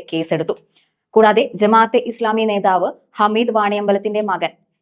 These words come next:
യാസിൻ അഹമ്മദിനെതിരെയും പരാതി ലഭിച്ചിട്ടുണ്ട്. ഡി വൈ എഫ് ഐ ആണ് മലപ്പുറം വണ്ടൂർ പോലീസിൽ പരാതി നൽകിയിട്ടുള്ളത്. വി എസിനെ അധിക്ഷേപിച്ച സ്കൂൾ അധ്യാപകൻ നഗരൂർ സ്വദേശി വി അനൂപിനെ പോലീസ് ഇന്നലെ അറസ്റ്റ് ചെയ്തിരുന്നു. ഇപ്പോൾ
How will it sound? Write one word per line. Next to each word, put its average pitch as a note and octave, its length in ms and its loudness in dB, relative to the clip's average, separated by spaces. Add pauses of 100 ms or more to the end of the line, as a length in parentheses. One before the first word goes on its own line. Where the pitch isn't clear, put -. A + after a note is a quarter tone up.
യാസിൻ G3+ 440 0
അഹമ്മദിനെതിരെയും G#3 720 -2 (160)
പരാതി F3+ 360 0
ലഭിച്ചിട്ടുണ്ട്. F3 520 -4 (180)
ഡി G#3+ 140 6
വൈ A3+ 160 6
എഫ് A3+ 160 2
ഐ A#3+ 100 2 (240)
ആണ് G3+ 180 0
മലപ്പുറം G#3+ 440 0
വണ്ടൂർ G3+ 300 2
പോലീസിൽ F#3+ 480 -4 (120)
പരാതി F3+ 360 -2
നൽകിയിട്ടുള്ളത്. E3 600 -6 (180)
വി C4+ 100 0
എസിനെ D4+ 320 2 (140)
അധിക്ഷേപിച്ച A3+ 500 0
സ്കൂൾ - 480 -6
അധ്യാപകൻ G#3+ 600 -2 (220)
നഗരൂർ A3 380 2
സ്വദേശി G#3 580 -2
വി G3+ 200 -4
അനൂപിനെ G3 420 -2
പോലീസ് G3 440 -2
ഇന്നലെ F3+ 320 -2
അറസ്റ്റ് F3 360 -2
ചെയ്തിരുന്നു. E3+ 420 -2 (360)
ഇപ്പോൾ G3+ 260 4